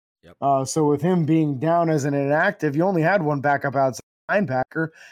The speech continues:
Speaker 2: Sometimes in that situation, they'll use DeMarvin Leal. Oh, yeah, he was also inactive.
Speaker 1: Yeah, we never went
Speaker 2: Uh,
Speaker 1: over
Speaker 2: so
Speaker 1: the
Speaker 2: you
Speaker 1: inactives. <laughs>
Speaker 2: Yeah.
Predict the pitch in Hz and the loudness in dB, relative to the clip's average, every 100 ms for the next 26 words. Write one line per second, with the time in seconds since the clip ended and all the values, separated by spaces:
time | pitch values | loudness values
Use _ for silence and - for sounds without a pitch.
0 | - - 208 175 175 135 160 160 - 147 | -8 -2 0 2 0 0 0 0 -2 -8
1 | 131 147 147 147 143 139 143 123 127 139 | -2 0 0 -2 -2 0 -2 -2 -2 -2
2 | 131 135 139 151 165 190 180 185 170 147 | -2 -2 0 2 2 2 2 2 2 2
3 | 185 160 - 185 190 190 156 135 123 110 | 0 -2 -2 0 0 0 0 -2 -4 -8
4 | 95 - - _ 87 87 82 _ 151 170 | -14 -20 -20 _ -20 -20 -20 _ -6 -2
5 | 131 127 127 175 160 143 226 185 143 - | 0 -2 -2 0 0 2 2 2 -2 -8
6 | 208 392 349 - - 320 _ - 135 185 | -10 -10 -14 -16 -18 -20 _ -6 0 2
7 | 143 | 2